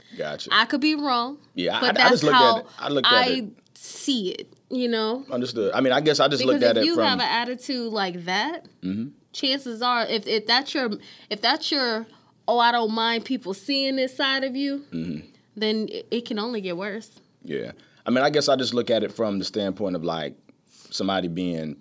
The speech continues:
Speaker 1: passionate. I, obviously, he has anger, attitude. I've seen all, all the stuff you said growing up. I watched the same stuff.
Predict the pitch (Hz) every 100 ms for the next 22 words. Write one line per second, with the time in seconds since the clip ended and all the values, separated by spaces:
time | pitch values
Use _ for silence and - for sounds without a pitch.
0 | - - 90 87 - 87 87 - 98 85
1 | 95 87 82 78 - 90 92 92 87 85
2 | - 87 85 - 85 80 - 87 85 85
3 | 113 113 131 117 101 98 101 85 90 80
4 | 82 85 - 85 90 80 76 95 85 76